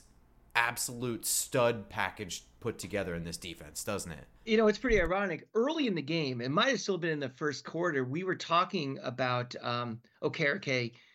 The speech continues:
Speaker 2: and it was just like, you know, he's pretty good, but, you know, he just seems to be, like, a half a step late on thinking and making decisions and stuff. And, you know, the final fifty minutes of the game, he was fantastic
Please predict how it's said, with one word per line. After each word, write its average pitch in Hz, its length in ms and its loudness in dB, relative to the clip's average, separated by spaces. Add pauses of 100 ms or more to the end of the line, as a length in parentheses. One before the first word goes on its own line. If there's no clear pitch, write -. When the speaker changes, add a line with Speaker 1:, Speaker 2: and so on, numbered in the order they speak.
(360)
Speaker 2:
and 160 60 0
it 156 60 4
was 156 140 2
just 160 180 -4
like, 160 320 2
you 233 80 -2
know, 254 100 4
he's 254 140 0
pretty 349 240 2
good, 247 240 2
but, 254 160 4
you 214 100 -2
know, 214 100 4
he 208 80 2
just 202 220 -6
seems 247 220 -4
to 226 100 -6
be, 214 160 0
like, 196 220 4
a - 40 -2
half 185 300 -2
a 190 60 -4
step 165 400 -2 (100)
late 139 400 -2 (260)
on 143 160 2
thinking 147 460 0
and 123 180 0 (160)
making 151 280 2
decisions 135 560 2
and 120 100 0
stuff. 123 300 0
And, 127 260 0 (540)
you - 80 0
know, 117 200 2 (600)
the - 80 -2
final 175 300 4
fifty 185 300 4
minutes 170 240 2
of 156 40 -12
the 156 80 -6
game, 160 180 -2
he 143 60 -4
was 135 160 -4
fantastic 143 600 -4